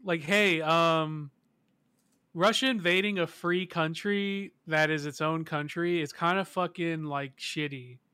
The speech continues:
Like, we should do something about that without blowing up the planet. So, I just, I hate it.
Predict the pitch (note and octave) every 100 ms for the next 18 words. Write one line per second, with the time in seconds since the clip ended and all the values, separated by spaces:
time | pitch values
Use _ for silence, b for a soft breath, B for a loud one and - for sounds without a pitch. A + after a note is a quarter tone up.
0 | _ _ _ _ D#3 - G3+ A#3 E3+ F#3
1 | F3+ E3+ D3 C#3 C3+ B2+ C3+ C3 - _
2 | _ _ _ _ _ _ - F3+ D#3 F3
3 | F#3 F3 E3+ E3 D#3+ D#3 D3 - C3 D3+
4 | C#3 C3+ D#3 _ - F#3 F3 E3+ E3 E3
5 | - D#3 - E3 G#3 - - _ _ _
6 | F3+ D3 C3 C3+